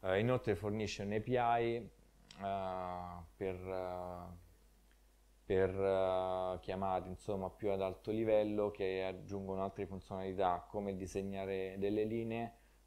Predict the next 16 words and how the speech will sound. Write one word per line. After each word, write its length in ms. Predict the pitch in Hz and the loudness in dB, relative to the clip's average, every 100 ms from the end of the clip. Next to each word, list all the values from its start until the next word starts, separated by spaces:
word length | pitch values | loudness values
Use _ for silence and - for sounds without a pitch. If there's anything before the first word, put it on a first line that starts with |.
| _ | _
conversione 680 | - 104 98 98 - 107 101 | -4 0 2 0 0 -2 0
di 80 | |
immagini 1040 | 101 104 104 92 95 95 95 92 92 92 90 | -2 0 0 0 -4 -6 -4 -6 -6 -6 -4
in 120 | 101 | -2
asci 480 | 113 120 - 131 131 - - - _ _ _ - | -2 -4 -4 -4 -4 -8 -20 -20 _ _ _ -14
e 600 | - 98 95 92 92 92 98 | -4 -2 0 0 -2 -2 -2
altri 240 | 101 104 | -4 -6
effetti 380 | 92 98 92 98 | -6 -4 -6 -6
di 60 | 98 | -6
animazioni 840 | 107 117 - - 107 101 101 98 | -4 -6 -8 -6 -2 -2 -2 -2
e 40 | |
vari 280 | 90 95 92 | -2 -2 -2
widget 560 | 92 95 95 92 - 90 | -4 -4 -4 -4 -4 -4
per 120 | 87 | -4
il 200 | 85 - | -6 -6
testo. 580 | 85 82 - - 87 | -6 -6 -10 -14 -14